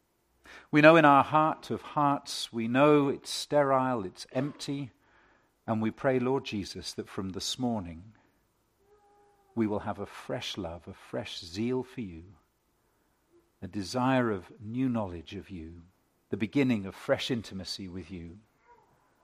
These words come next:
and that the explanation of the way we live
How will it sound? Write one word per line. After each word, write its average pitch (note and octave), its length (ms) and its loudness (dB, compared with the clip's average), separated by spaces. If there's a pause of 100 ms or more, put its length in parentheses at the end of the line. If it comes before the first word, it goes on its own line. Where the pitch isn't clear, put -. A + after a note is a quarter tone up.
(640)
and G#2+ 180 -2
that G#2+ 140 -2
the G2+ 140 -2
explanation A2 1080 -6 (100)
of F#2+ 240 -8
the G2 100 -8
way A#2 340 -2
we C3 180 -8
live F2 540 -10